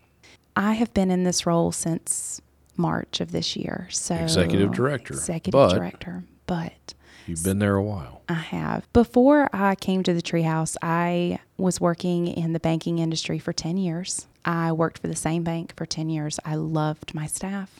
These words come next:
Speaker 1: I loved the company I worked for. I knew I needed to do something more, that
Speaker 2: Mm-hmm.
Speaker 1: while I knew I was giving back to people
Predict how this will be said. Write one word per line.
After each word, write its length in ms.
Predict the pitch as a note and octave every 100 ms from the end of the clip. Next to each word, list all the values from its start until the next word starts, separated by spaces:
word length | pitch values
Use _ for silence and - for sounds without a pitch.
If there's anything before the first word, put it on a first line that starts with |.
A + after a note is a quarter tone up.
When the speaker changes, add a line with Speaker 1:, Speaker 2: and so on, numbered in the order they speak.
| -
Speaker 1:
I 60 | D#3
loved 480 | D#3+ D#3+ D#3+ D#3+ -
the 80 | -
company 400 | D#3+ D3+ D#3+ D#3
I 60 |
worked 280 | D3+ E3 -
for. 420 | - D#3+ D#3+ D#3+ - _ -
I 200 | F3+ G#3+
knew 500 | F#3+ F#3 F3+ F3+ F3+
I 80 | F3
needed 320 | E3+ E3 E3
to 100 | -
do 480 | D#3+ - D3 D#3+ D#3+
something 640 | - - E3 D#3 E3 D#3+
more, 480 | D#3+ D#3+ E3 - F#3 F#3 - -
that 340 | F3 E3 E3
Speaker 2:
Mm-hmm. 120 | -
Speaker 1:
while 280 | F#3 F3+ F#3+
I 120 | G3+
knew 160 | G3 F#3+
I 60 | F3+
was 140 | F3
giving 340 | - E3 E3+ E3+
back 600 | D3 D3+ D#3 - - - -
to 100 | -
people 680 | - E3 E3 D#3+ D#3+ D#3+ E3